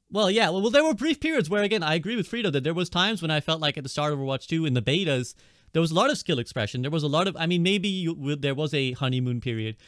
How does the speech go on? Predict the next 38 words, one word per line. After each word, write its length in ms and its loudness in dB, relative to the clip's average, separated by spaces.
Maybe 180 0
we 100 0
were 140 0
all 200 4
rediscovering 640 -2
five 180 -2
v 80 -4
five, 320 -2
so 100 -4
maybe 220 0
that 160 0
would 100 -2
have 140 -4
ironed 280 -2
out 140 -2
over 160 -6
time. 380 -6
But 100 2
it 140 0
certainly 360 0
felt, 220 -2
at 80 -6
least 220 -4
in 100 -4
terms 260 -4
of, 60 -6
like, 140 -6
even 220 -4
what 80 0
was 100 -2
being 160 -2
played 140 -4
at 80 -2
the 80 -4
highest 280 -2
level, 280 -2
but 160 0
importantly, 680 0